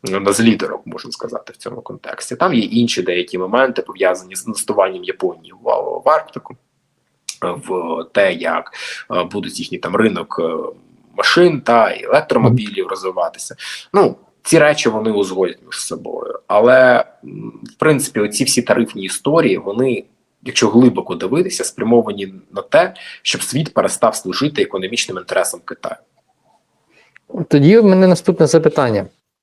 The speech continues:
Speaker 2: Якщо зараз, е, Трамп розпочав, е, ну, таку фактично,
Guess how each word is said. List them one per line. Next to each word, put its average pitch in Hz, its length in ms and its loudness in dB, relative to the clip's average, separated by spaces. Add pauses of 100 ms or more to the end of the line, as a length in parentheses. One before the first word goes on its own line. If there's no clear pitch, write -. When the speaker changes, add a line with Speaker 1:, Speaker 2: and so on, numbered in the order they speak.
(440)
Speaker 2:
Якщо 170 680 4
зараз, 151 520 4
е, 127 100 6
Трамп 147 400 0
розпочав, 131 640 2 (440)
е, 117 160 4
ну, 139 160 6
таку 147 260 2
фактично, 120 720 2